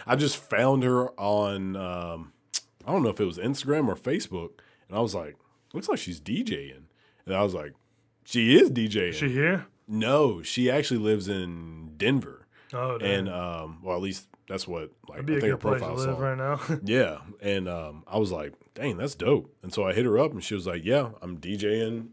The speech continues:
Speaker 1: Um, she goes by Tech Savvy.
Speaker 2: Okay.
Speaker 1: And, um,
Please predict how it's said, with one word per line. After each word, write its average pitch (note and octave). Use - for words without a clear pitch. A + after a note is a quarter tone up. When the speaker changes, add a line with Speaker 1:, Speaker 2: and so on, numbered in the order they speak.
Speaker 1:
Um, D2+
she A2
goes A#2
by F#2
Tech -
Savvy. -
Speaker 2:
Okay. G2+
Speaker 1:
And, F2
um, D#2+